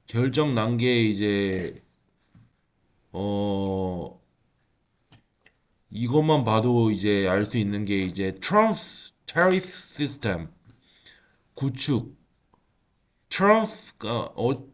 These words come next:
몇 퍼센트 테리프를 때리는지 그런 거를 지가 일방, 타방이 아니라 일방,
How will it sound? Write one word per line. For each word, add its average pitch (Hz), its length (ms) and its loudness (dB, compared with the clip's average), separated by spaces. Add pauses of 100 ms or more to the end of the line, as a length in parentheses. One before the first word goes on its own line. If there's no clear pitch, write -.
(200)
몇 120 380 2
퍼센트 185 640 0
테리프를 175 920 2
때리는지 170 1300 0 (840)
그런 170 340 0
거를 165 520 2 (260)
지가 151 320 2
일방, 143 640 4
타방이 214 500 6
아니라 117 340 2
일방, 123 580 0